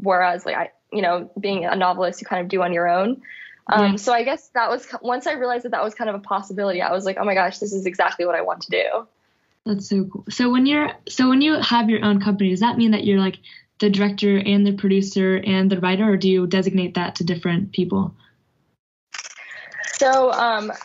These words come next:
Speaker 1: at my own company, I guess I'm sort of in charge of it, and there aren't other people sort of in my company working. Um, I guess maybe someday that would be something that, you know, we expand
Speaker 2: Yeah.
Speaker 1: to,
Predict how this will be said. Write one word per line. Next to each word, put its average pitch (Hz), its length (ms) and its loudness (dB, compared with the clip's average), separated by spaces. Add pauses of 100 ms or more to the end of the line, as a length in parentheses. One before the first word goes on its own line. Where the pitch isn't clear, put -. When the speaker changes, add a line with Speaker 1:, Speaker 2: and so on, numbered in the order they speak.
(120)
Speaker 1:
at 269 480 -2
my 226 220 -2
own 226 200 -4
company, 196 600 -6 (160)
I 196 140 2
guess 202 380 -4 (200)
I'm 208 260 0
sort 202 180 -4
of 190 40 -4
in 190 80 -6
charge 185 300 -4
of 196 80 -6
it, - 200 0
and 180 220 -2
there 196 100 2
aren't 202 240 0
other 190 160 -2
people 196 320 -6
sort 190 180 -4
of 180 60 -10
in 185 140 -2
my 180 120 0
company 180 360 -4
working. 170 460 0
Um, 180 240 2
I 214 60 2
guess 220 140 0
maybe 226 180 -2
someday 185 580 -2
that 190 120 2
would 190 100 -8
be 202 80 -12
something 180 400 -10
that, 190 300 -2
you 208 80 -8
know, 175 80 -4
we 180 100 -8
expand 185 460 0
Speaker 2:
Yeah. 175 100 -8
Speaker 1:
to, 175 60 -14